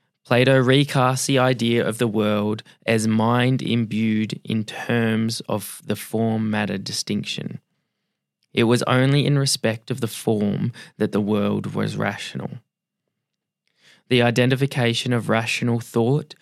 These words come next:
and rational universe was not for him an unreflective assumption.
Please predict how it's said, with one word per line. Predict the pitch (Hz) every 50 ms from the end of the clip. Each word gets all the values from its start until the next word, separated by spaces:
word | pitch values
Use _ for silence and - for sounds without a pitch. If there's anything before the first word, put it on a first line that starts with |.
| _ _ _ _ _ _ -
and | 104 113 113 113
rational | 110 113 113 113 110 - - 113 110 110
universe | 107 101 117 123 127 117 110 104 107 107 110 113 120 - - - - - - _ _ -
was | - 110 113 107 113
not | 117 127 143 - -
for | - - 135 131 131
him | 131 123 117 110 107 107 107 - -
an | 101 104 -
unreflective | - 110 107 107 107 104 107 - - 110 104 104 - - 104 98
assumption. | 101 101 - - 104 - - - - - - - - -